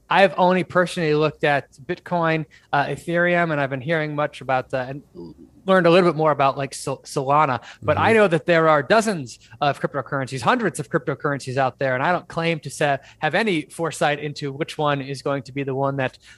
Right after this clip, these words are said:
Speaker 1: uh, that, that rules them, rules them all. I think that it makes sense, uh, that Bitcoin ha-,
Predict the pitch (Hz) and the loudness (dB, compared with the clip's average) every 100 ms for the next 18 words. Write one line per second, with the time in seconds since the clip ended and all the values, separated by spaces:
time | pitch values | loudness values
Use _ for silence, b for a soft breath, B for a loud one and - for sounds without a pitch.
0 | B 139 127 123 147 135 - - 143 123 | B 2 4 2 0 0 -2 -6 -4 -4
1 | 139 151 151 - 135 131 131 - 151 165 | -4 -4 -4 -2 -4 -4 -8 -14 -12 -2
2 | 151 135 131 135 143 135 - B B 156 | 0 2 0 2 4 2 0 B B -2
3 | 202 180 165 151 147 165 190 190 - - | 0 0 2 2 -2 -2 -2 -2 -10 -12
4 | - - 226 320 - - B - 160 151 | -8 0 0 0 -6 -12 B 0 2 0
5 | - 156 156 - 127 175 - 202 196 190 | -2 -2 -2 -4 -6 -6 -2 0 2 0
6 | 180 - 147 | -4 -10 -10